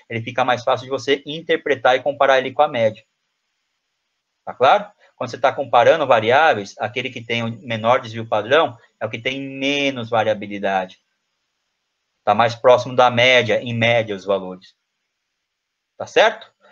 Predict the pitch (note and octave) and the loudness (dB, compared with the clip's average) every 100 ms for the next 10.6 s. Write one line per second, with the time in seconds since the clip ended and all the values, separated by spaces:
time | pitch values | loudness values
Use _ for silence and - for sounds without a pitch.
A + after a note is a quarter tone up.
0 | _ - C4+ C4+ G#3 B3+ C#4 E3+ C3+ E3 | _ 6 6 6 2 2 2 -4 -10 -10
1 | D#3 D3+ E3 E3 D#3 D3+ D#3+ D#3+ D#3+ D#3 | -12 -12 -8 -2 -2 0 -4 -6 -8 -10
2 | C#3+ D#3+ D3 D3 A#3 _ F#3 G3+ F#3+ A#2 | -8 -4 -4 -6 -16 _ -8 -6 -6 -8
3 | - _ _ _ _ _ _ _ _ _ | -18 _ _ _ _ _ _ _ _ _
4 | _ _ - C#3 C#3+ C#3+ C#3 D#3 D3 F#3 | _ _ -8 -6 -6 -6 -2 0 2 -2
5 | C3+ D3 G#3+ - - F#2+ - _ _ _ | -6 -6 -6 -6 -10 -12 -14 _ _ _
6 | _ _ _ _ _ _ _ _ _ _ | _ _ _ _ _ _ _ _ _ _
7 | D#3 F3 F3 F3+ - - D#3+ G3+ - _ | 6 6 6 2 2 2 2 2 -4 _
8 | _ _ - - E3 F3 F3 D#3+ D#3+ C3 | _ _ -20 0 4 4 2 -6 -8 -8
9 | C#3+ D#3 D#3+ - - D3+ D#3+ A3+ - E3 | -6 -2 -2 -4 0 0 0 -8 -8 -2
10 | E3 G3+ G#3 F#3 D#3+ | 0 2 2 -2 -4